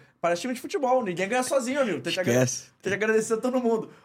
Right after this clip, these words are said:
Speaker 1: Ó, quinta-feira, a partir de uma e meia da tarde, temos mais um convidado muito especial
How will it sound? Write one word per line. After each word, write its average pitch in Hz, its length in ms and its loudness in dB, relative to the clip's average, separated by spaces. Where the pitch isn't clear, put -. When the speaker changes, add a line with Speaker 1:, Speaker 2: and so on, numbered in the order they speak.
Speaker 1:
Ó, 247 260 4
quinta-feira, 269 640 2
a - 20 -8
partir 240 280 -2
de 240 80 -6
uma 247 100 -2
e 233 40 -2
meia 233 140 0
da 220 100 0
tarde, 226 300 0
temos 226 260 -2
mais 262 280 2
um 269 100 -6
convidado 233 440 -2
muito 247 180 0
especial 233 580 -2